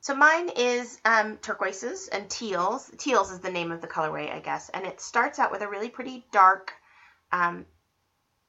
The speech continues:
that has quite a bit of green in it, honestly. Real pretty, though. And then, um, it, it gradients down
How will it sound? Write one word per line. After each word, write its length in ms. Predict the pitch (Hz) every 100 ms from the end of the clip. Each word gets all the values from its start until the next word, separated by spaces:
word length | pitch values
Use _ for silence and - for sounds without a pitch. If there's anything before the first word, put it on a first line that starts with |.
| _ _ _ _ _ _ _ -
that 200 | 214 247
has 160 | 269 302
quite 180 | 370
a 20 | 339
bit 120 | 262
of 40 |
green 360 | 185 170 175 180
in 160 | 175
it, 160 | 196 233 -
honestly. 560 | 208 214 - 233 330
Real 260 | 277 294 349
pretty, 360 | - 175 156
though. 340 | 156 165 165 175 - - _
And 220 | 208 214
then, 400 | 214 214 208 208 -
um, 460 | 196 196 185 180 180 _ _ _ -
it, 180 | 190 - _ _ _ -
it 160 | 214 214
gradients 540 | 233 240 240 240 233
down 320 | 214 190 185